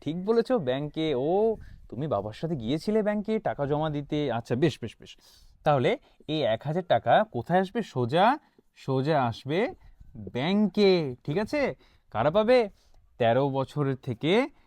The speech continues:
একদম তেরো থেকে আঠেরো বছর বয়সী যত যত মেয়ে আছে সবাই কিন্তু পাবে, আহ, যাদের আর্থিক স্থিতি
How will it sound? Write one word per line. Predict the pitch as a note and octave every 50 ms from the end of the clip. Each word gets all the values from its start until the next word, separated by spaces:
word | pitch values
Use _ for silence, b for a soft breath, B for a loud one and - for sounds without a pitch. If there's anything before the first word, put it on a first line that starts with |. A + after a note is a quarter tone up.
| _ _ -
একদম | A#2 A#2+ B2 A#2+ A#2+ C#3 D#3 F#3 G3+
তেরো | - - B2+ C3+ D3+ E3+ F#3+ F#3+ F3
থেকে | D3+ - D3 C3+ A2 - B2+ C3+ E3 G3 B3 B3+ - _ _ _ _ -
আঠেরো | - C3+ C#3 C#3 - - F#3+ G3 G3 F#3
বছর | E3+ D#3+ D#3 - - D#3+ C#3
বয়সী | B2 A#2+ A#2+ A#2+ A#2+ - - - F#3 A3 C4+ D4 - _ - - - - A#2
যত | A2 F3 F3+ F#3+ - A#3 A#3
যত | G#3+ G3+ F3+ - E3+
মেয়ে | C#3+ C3 B2 A#2+ A#2+
আছে | A#2 A2 - - A3+ C4+ G4 - b b b b b _
সবাই | - - D#3+ D#3+ F3 E3 D#3 C#3+ C3
কিন্তু | A2 C3 B2+ B2 A#2+ A2+ G3+ B3 D4+ E4+ b b b b b b
পাবে, | G#3+ G3+ E3+ C#3 B2+ G2+ - b b b b b b
আহ, | A#2 A2+ A#2 A2+ A#2
যাদের | D3 C#3+ D3+ D3 E3 A#3 D4 F4+ - - - -
আর্থিক | - D3 E3+ E3 - - A3 A#3 -
স্থিতি | - _ - - B2+ A2 - G#3 C4 C#4+